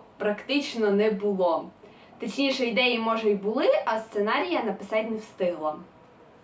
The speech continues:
І тут цей коментар, я думаю, чому б не зняти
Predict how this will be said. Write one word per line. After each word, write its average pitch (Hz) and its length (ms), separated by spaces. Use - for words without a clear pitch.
І 226 120
тут 349 220
цей 294 180
коментар, 233 560
я 180 160
думаю, 180 460
чому 226 280
б 320 80
не 254 180
зняти 220 640